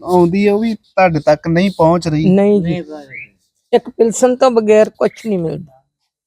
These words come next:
Speaker 2: ਤੇ ਜਾਂ ਜਿਹੜੀ ਕਣਕ ਮਿਲਦੀ, ਹੋਰ ਕੁਛ ਨਹੀਂ।
Speaker 1: ਦੋਸਤੋ, ਤੁਸੀਂ ਦੇਖ ਸਕਦੇ ਹੋ ਕਿ ਜਦੋਂ ਆਪਣੀ ਗਰੀਬੀ ਨੂੰ ਬਿਆਨ ਕਰਨ ਦੀ ਵਾਰੀ ਆਉਂਦੀ ਹੈ ਤਾਂ ਦਿਲ ਭਾਵੁਕ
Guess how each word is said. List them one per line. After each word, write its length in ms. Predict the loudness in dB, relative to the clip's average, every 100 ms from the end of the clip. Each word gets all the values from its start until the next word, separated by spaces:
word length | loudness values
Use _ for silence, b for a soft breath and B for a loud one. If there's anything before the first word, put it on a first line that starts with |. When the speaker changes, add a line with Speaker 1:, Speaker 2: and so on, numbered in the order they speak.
| _ _ _ _ _ _ _ _ _ _
Speaker 2:
ਤੇ 80 | -2
ਜਾਂ 340 | 2 2 0
ਜਿਹੜੀ 200 | -4 -6
ਕਣਕ 260 | -4 -4 -2
ਮਿਲਦੀ, 500 | -6 -6 -10 -14 -16 -18 _ _ _ _ _ _ _
ਹੋਰ 120 | -2
ਕੁਛ 380 | -2 -12 -16 -12
ਨਹੀਂ। 100 | -12 -12 _ _ _
Speaker 1:
ਦੋਸਤੋ, 340 | -2 -2 0 -2
ਤੁਸੀਂ 300 | 0 -2 0
ਦੇਖ 280 | 2 0 0
ਸਕਦੇ 540 | 0 0 0 0 2
ਹੋ 260 | 2 0 -2
ਕਿ 200 | -2 -2
ਜਦੋਂ 580 | -2 -2 0 0 -2 -6 b b b
ਆਪਣੀ 680 | -4 -4 -2 2 4 4 2 2
ਗਰੀਬੀ 440 | 2 0 2 2
ਨੂੰ 260 | 4 2 2
ਬਿਆਨ 340 | 4 4 2
ਕਰਨ 340 | 0 0 0
ਦੀ 120 | -2 0
ਵਾਰੀ 340 | 2 2 0
ਆਉਂਦੀ 320 | -4 -6 -6
ਹੈ 80 | -6
ਤਾਂ 180 | -4 -6
ਦਿਲ 260 | -6 -8
ਭਾਵੁਕ 500 | -8 _ 0 0 -2